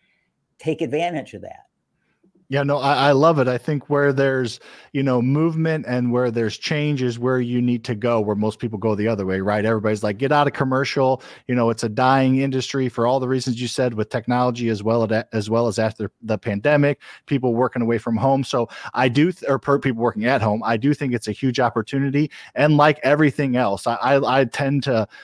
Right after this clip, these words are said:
Speaker 2: um, you know, take a little bit of pride in the fact that I, I, I'm able to have perspective, right? A lot of people have, you know, their perception. Perception is like, what is, how is it affecting you? You see the world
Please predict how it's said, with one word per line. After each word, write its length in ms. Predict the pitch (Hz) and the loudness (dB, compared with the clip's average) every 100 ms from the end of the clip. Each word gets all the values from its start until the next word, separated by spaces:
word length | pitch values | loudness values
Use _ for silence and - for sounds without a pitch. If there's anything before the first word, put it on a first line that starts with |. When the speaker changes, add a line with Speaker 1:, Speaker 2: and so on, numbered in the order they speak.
| - | -8
Speaker 2:
um, 320 | 110 110 110 - | -2 0 0 -4
you 220 | - 120 | -4 -2
know, 340 | 107 98 98 98 _ _ _ _ _ _ _ _ _ _ _ - | 0 0 -2 -6 _ _ _ _ _ _ _ _ _ _ _ -4
take 260 | 160 123 | -2 -2
a 60 | 143 | -2
little 180 | 135 131 | 0 0
bit 140 | 127 | 0
of 120 | 110 | -2
pride 300 | - 185 175 | 2 4 4
in 80 | 135 | 4
the 80 | 123 | 2
fact 300 | - 127 - | 0 -2 -2
that 100 | 123 | -2
I, 260 | 120 123 131 | -2 -2 -2
I, 100 | 143 | 0
I'm 100 | 143 | 0
able 180 | 143 | 0
to 80 | 139 | 0
have 140 | 135 - | 0 0
perspective, 640 | 113 - 107 - 92 87 | -4 -4 -6 -6 -8 -2
right? 180 | 107 131 | -2 0
A 40 | |
lot 180 | 131 156 | 2 2
of 80 | - | 0
people 340 | 156 143 123 | -2 0 0
have, 480 | 113 123 117 107 - | 2 2 0 -2 -8
you 60 | 127 | -2
know, 80 | 127 | 0
their 80 | 120 | -2
perception. 600 | 143 120 131 113 110 98 | -2 -2 -2 -2 -4 -4
Perception 500 | 139 170 175 175 147 | -2 0 0 -2 -4
is 140 | 123 | -2
like, 180 | 113 - - | -4 -4 -8
what 240 | 127 143 151 | 0 4 4
is, 200 | 123 123 | 2 0
how 180 | 135 151 | 2 2
is 100 | 143 | 2
it 100 | 131 | -2
affecting 440 | - 135 - 123 | -2 -2 -2 -2
you? 140 | 120 131 | 0 0
You 120 | 113 | -2
see 160 | - | -2
the 120 | 120 110 | -4 0
world 280 | 117 113 | 0 0